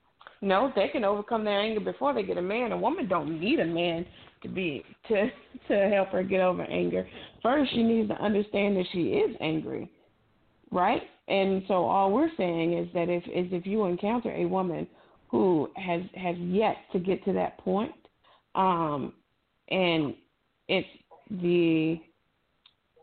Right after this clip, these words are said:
right relationship, whether it be friendship or courtship, to pursue, then you, part of your job in,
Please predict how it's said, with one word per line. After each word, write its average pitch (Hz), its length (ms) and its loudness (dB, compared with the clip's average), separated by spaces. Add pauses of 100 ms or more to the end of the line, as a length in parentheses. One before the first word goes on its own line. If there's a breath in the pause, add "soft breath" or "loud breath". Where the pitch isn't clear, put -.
(920)
right 185 540 0
relationship, 185 760 0
whether 180 280 2
it 160 120 0
be 165 200 -2
friendship 196 540 0 (100)
or 165 640 0 (180)
courtship, - 640 -2 (420 soft breath)
to 214 120 2
pursue, 196 720 0 (320 soft breath)
then 180 320 2
you, 180 140 2 (160)
part 202 320 2
of 190 120 2
your 190 240 4
job 170 680 0 (100)
in, 165 580 0